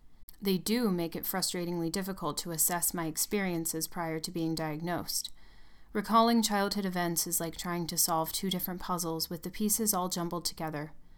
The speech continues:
This one's real, this one was a hallucination, and a lot of the time, it's impossible to know the difference. And it doesn't help that some of these pieces are missing. There are black spots in my memories.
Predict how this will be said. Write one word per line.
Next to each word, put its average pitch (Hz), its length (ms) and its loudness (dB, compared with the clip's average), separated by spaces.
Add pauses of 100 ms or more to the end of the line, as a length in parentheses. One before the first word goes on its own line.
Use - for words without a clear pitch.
(160)
This 226 240 4
one's 220 260 4
real, 202 380 2 (240)
this 185 180 0
one 180 140 0
was 170 120 -2
a 170 60 -2
hallucination, 175 960 -2 (160)
and 185 100 -2
a 180 60 2
lot 190 180 4
of 180 60 -2
the 170 80 -4
time, 160 420 -2
it's 170 160 -4
impossible 180 540 -2
to - 160 -6
know 165 100 0
the 160 80 -6
difference. - 600 -4 (320)
And 220 100 4
it 208 120 2
doesn't 262 240 4
help 214 300 0
that 160 180 0
some 180 160 2
of 170 100 -2
these 170 180 -2
pieces 180 360 0
are 160 80 -2
missing. 165 540 0 (800)
There 208 140 2
are 196 60 0
black 208 320 4
spots 170 440 0
in 180 120 -2
my 165 100 0
memories. 165 720 -2